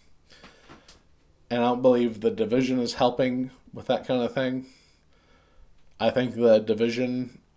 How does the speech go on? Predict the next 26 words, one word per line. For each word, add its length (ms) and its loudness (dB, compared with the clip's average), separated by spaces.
in 120 -4
the 80 -2
world, 440 -2
but 100 -2
especially 400 -2
in 60 -2
America, 600 0
is 500 -4
prolonging 720 2
world 260 -4
problems 540 0
rather 320 -4
than 180 -8
solving 420 -6
it, 160 -14
solving 420 -4
them. 240 -4
And 100 -2
I 60 0
think 180 -2
that 160 4
we 100 0
just 220 -2
need 180 -2
to 60 -2
be 540 0